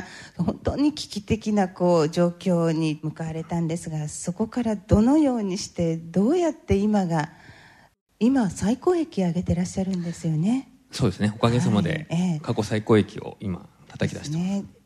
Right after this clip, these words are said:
Speaker 1: そのあたり少し伺ってよろしいですか？
Speaker 2: 実は双葉郡の原発のところから人が約二万人避難してきたんです。で、この二万人をいかに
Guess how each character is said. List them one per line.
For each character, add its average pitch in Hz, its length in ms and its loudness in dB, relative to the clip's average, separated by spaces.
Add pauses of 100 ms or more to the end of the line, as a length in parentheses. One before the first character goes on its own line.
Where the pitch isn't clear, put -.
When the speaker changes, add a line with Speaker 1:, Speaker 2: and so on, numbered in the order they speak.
Speaker 1:
そ - 200 -6
の 180 220 -6
あ 214 120 -2
た - 120 6
り 240 120 0
少 254 200 -2
し 269 100 2
伺 262 240 4
っ 269 60 2
て 254 120 0
よ 254 60 4
ろ 262 100 2
し 269 160 -2
い 247 40 2
で 240 120 0
す - 100 -8
か？ 202 120 -6 (100)
Speaker 2:
実 - 220 0
は 104 200 0
双 - 280 2
葉 196 180 4
郡 113 240 2
の 92 120 0
原 123 200 2
発 139 240 2
の 139 80 4
と - 80 -4
こ 131 80 2
ろ 120 60 2
か 107 160 0
ら 101 240 0 (280)
人 - 220 0
が 127 380 2 (380)
約 131 220 2
二 104 160 8
万 135 240 6
人 131 200 4
避 120 140 -2
難 147 160 6
し - 40 -4
て - 80 -12
き - 80 -10
た - 100 -8
ん 85 60 -8
で 87 60 -10
す。 - 180 -18 (600)
で、 135 80 2
こ 165 120 0
の 180 120 6
二 170 180 6
万 220 340 6
人 220 260 6
を 202 200 4
い 170 100 -2
か 254 200 0
に 135 200 4